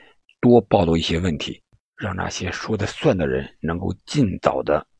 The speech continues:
警醒，啊，尽早的干一些实事儿，让中国足球早日走上正确的道路，不能老让球迷们这么揪心的看比赛了。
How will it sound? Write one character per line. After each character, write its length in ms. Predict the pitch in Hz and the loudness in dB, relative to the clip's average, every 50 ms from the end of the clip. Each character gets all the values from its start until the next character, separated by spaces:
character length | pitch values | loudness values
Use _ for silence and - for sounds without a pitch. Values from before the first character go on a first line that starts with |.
| _ _ _ | _ _ _
警 260 | - - 80 90 110 | -4 -2 0 0 0
醒， 200 | 113 - - - - _ _ _ _ _ _ _ _ _ | 0 -2 -4 -6 -8 _ _ _ _ _ _ _ _ _
啊， 200 | - - - - | -8 -8 -8 -8
尽 280 | - - 127 110 92 85 | -6 -2 0 0 0 0
早 160 | - 62 - | -2 -2 -2
的 100 | - 85 | -4 -2
干 200 | - - 95 95 | 0 0 0 0
一 40 | 87 | -2
些 160 | - - 87 | -2 -2 -2
实 260 | 82 - - - 82 | -2 -2 -2 -2 -2
事 160 | 82 - 98 82 | -2 -2 -2 -4
儿， 100 | - - _ - - - _ _ | -4 -8 _ -20 -20 -20 _ _
让 160 | - 85 85 - | -8 -6 -6 -6
中 160 | - 101 98 | -4 -4 -4
国 140 | 92 92 90 | -2 -4 -4
足 160 | 87 95 92 | -4 -6 -6
球 280 | 87 - - 73 - - _ _ _ | -4 -4 -4 -4 -8 -12 _ _ _
早 320 | - - - - 71 71 | -4 -4 -2 -2 -2 -2
日 240 | 78 95 98 78 - - _ _ _ _ _ _ _ _ _ _ _ _ _ _ _ | -2 -2 -4 -4 -4 -8 _ _ _ _ _ _ _ _ _ _ _ _ _ _ _
走 220 | - - 71 69 67 | -4 -2 -2 -2 -2
上 240 | - - 80 73 - _ _ _ | -2 -4 -4 -4 -8 _ _ _
正 220 | - - 120 92 76 | -2 0 0 0 -2
确 120 | - - - | -6 -6 -6
的 100 | - - | -6 -6
道 200 | - - 64 58 | -6 -6 -6 -6
路， 140 | - - - _ _ _ _ _ _ _ _ _ _ _ _ _ _ _ | -8 -12 -18 _ _ _ _ _ _ _ _ _ _ _ _ _ _ _
不 80 | - | -6
能 200 | 95 92 98 101 101 _ | -4 -2 -4 -4 -6 _
老 300 | - 85 82 62 65 76 | -4 -4 -2 -2 -2 0
让 180 | 82 92 80 | 0 0 0
球 220 | 76 - - - 90 | 0 -2 -2 0 0
迷 160 | 92 85 80 | 0 0 -2
们 180 | 82 85 85 - | -2 -4 -4 -4
这 80 | - 101 | -4 -4
么 100 | 87 80 | -4 -4
揪 320 | 78 - - - 110 104 101 | -6 -6 -4 -2 -2 -2 -2
心 200 | - - 104 101 | -2 -2 -2 -2
的 80 | 95 | -2
看 200 | - - - 90 | -2 -2 -2 -2
比 100 | 82 67 - | -4 -6 -4
赛 180 | - - - | -2 -2 -4
了。 80 | - | -4